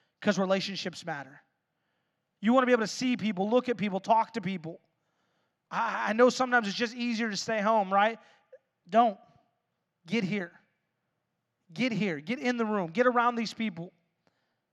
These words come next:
And then being involved matters. I'm just, I, I've seen it. I've seen it. I've seen it. When people get involved, what it does for them.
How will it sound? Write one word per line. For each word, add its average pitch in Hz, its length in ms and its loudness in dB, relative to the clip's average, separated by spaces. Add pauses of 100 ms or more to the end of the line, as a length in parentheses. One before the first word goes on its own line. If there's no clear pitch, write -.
(1400)
And 185 80 -8
then 180 120 0
being 208 200 0
involved 180 380 2
matters. 156 460 -6 (1080)
I'm 190 120 -4
just, 185 220 -8
I, 175 160 -4 (160)
I've 180 80 -4
seen 226 320 -6
it. 226 160 0 (600)
I've 170 160 -2
seen 226 340 -2
it. 226 160 0
I've 175 160 -2
seen 226 340 -4
it. 226 160 0 (360)
When 180 120 -4
people 220 300 4
get 202 160 0
involved, 196 380 6
what 185 200 2
it 196 140 -6
does 185 260 2
for - 160 -6
them. 156 320 -6